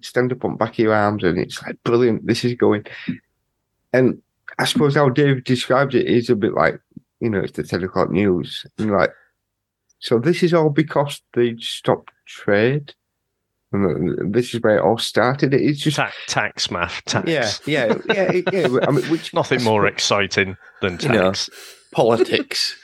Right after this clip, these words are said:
Speaker 1: And that, but it, going back and watching it again, now, maybe this is because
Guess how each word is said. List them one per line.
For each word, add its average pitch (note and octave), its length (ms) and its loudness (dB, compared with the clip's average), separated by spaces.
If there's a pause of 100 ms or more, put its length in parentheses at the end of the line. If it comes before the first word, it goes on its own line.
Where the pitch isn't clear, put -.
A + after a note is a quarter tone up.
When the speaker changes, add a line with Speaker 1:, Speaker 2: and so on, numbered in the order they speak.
(320)
Speaker 1:
And A#2+ 160 4
that, - 200 0
but - 120 -8 (540)
it, - 200 0 (2250)
going F3 300 2
back F#3 200 2
and E3 160 4
watching D#3 380 0
it - 100 -2
again, C3 600 0 (1200)
now, A2+ 380 2 (340)
maybe D3 420 2
this C#3+ 300 -2
is B2+ 120 -4
because - 960 -4